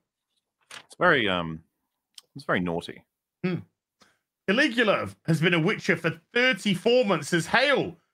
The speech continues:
Speaker 2: The Oscars stream was gold. First I've enjoyed them in about a decade. You guys were great." Mad props to Chris Score for that. He was the one who, uh, who organized everything,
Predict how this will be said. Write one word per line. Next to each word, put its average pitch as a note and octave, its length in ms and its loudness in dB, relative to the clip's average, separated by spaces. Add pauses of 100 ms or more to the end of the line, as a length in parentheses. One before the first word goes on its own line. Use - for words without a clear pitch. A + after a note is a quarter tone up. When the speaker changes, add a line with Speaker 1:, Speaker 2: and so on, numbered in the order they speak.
(260)
Speaker 2:
The D#3+ 60 4
Oscars G#3+ 460 0
stream F3+ 560 0
was D#3 180 0
gold. E3+ 840 2
First F#3+ 380 0
I've F3+ 180 2
enjoyed D#3 500 0
them D3 220 0 (140)
in D3 260 0
about C#3+ 280 0
a C3+ 40 -2
decade. D3+ 560 0
You C3+ 160 -2
guys C3+ 360 0
were A#2 80 -2
great." E3+ 500 0 (480)
Mad F3 280 2
props - 320 0
to C3+ 140 0
Chris D#3+ 360 -2
Score D3+ 340 0
for D3+ 140 -2
that. C#3+ 280 2 (580)
He C#3 100 -2
was D3+ 140 0
the D#3 80 0
one C#3+ 200 2
who, B2+ 380 0
uh, A2 340 2
who A2+ 300 0
organized C3+ 540 0
everything, B2+ 720 0